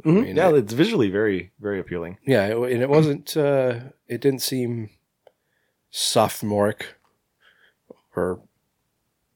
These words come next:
Speaker 2: it, it, it didn't seem, uh, you know, unprofessional or like, like he didn't know what he was doing
Speaker 1: Mm-hmm.
Speaker 2: as, as a director. It seemed very professional,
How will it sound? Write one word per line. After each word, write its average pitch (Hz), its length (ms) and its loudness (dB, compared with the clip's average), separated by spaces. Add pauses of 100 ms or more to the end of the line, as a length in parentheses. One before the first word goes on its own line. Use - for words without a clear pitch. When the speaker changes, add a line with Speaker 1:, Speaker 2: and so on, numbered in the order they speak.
(280)
Speaker 2:
it, 110 160 -8
it, 120 180 -2
it 120 260 -2
didn't 135 240 4
seem, 120 340 0
uh, 101 520 -2 (140)
you 107 140 -6
know, - 60 -6
unprofessional 101 840 -4
or 90 120 -6
like, 90 200 -8 (140)
like 90 160 -6
he 95 140 -6
didn't 90 180 -4
know 92 100 -2
what 92 120 -2
he 87 60 -4
was - 120 -8
doing 87 380 -4
Speaker 1:
Mm-hmm. 127 180 2
Speaker 2:
as, 131 100 2
as 104 200 2
a 95 40 -4
director. 98 560 2
It - 160 -2
seemed 101 280 0
very 92 200 0
professional, 120 800 0